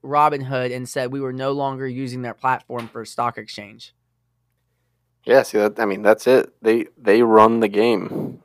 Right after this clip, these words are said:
Speaker 2: So if you're, if you're gonna be on those platforms, you gotta play their game. And
Speaker 1: Yeah,
Speaker 2: it's
Speaker 1: and
Speaker 2: not always gonna be fair, and you're not always gonna like the outcome, and it may be for no reason other than the bot just decided to flag you one day.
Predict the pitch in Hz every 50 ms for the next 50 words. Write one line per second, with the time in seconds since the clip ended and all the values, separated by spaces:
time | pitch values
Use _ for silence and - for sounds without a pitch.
0 | _ - - - 98 95 - - 110 107 107 104 98 - - - - 107 117 117
1 | 117 104 110 113 113 - - 107 110 110 107 101 - - - 107 135 139 - -
2 | 110 98 98 98 95 104 113 107 104 101 - - - 104 104 107 107 107 101 101
3 | 98 95 98 107 104 98 92 - _ _ _ _ _ _ _ _ _ _ _ _
4 | - 98 98 95 165 165 156 143 143 156 151 98 107 113 107 110 107 110 113 107
5 | 107 104 104 98 - - 101 107 110 107 101 95 101 104 101 101 101 98 107 104
6 | 104 107 101 110 101 101 104 107 110 - - - 98 107 110 - - 104 95 101
7 | 104 110 98 76 73 101 98 107 110 107 104 104 107 107 - - 104 98 101 101
8 | 101 104 104 104 101 104 - - _ - 104 107 110 117 113 113 110 104 98 101
9 | 104 110 107 101 110 104 101 - - 92 98 101 - - - 101 - - - -
10 | _ _ - - - 98 104 104 98 85 - - - 90 95 110 107 107 101 95
11 | 95 90 95 95 95 95 92 92 101